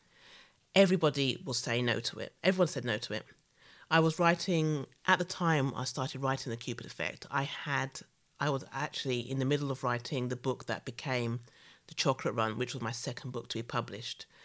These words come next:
And I went to Leeds, I had a night out with a friend, and what happened that night, it was hilarious. We had a really good night out,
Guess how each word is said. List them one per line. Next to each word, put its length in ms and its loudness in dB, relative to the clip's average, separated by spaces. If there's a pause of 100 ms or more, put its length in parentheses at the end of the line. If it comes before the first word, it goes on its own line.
(260)
And 460 4
I 100 -2
went 240 0
to 100 -4
Leeds, 560 -4 (280)
I 60 -6
had 160 0
a 20 0
night 320 0
out 140 2
with 100 -2
a 40 -6
friend, 520 -2 (720)
and 480 4 (680)
what 200 6
happened 280 6
that 140 4
night, 540 0 (120)
it 80 0
was 140 0
hilarious. 580 0
We 60 -2
had 120 -2
a 60 -2
really 220 0
good 120 -2
night 300 -2
out, 440 -2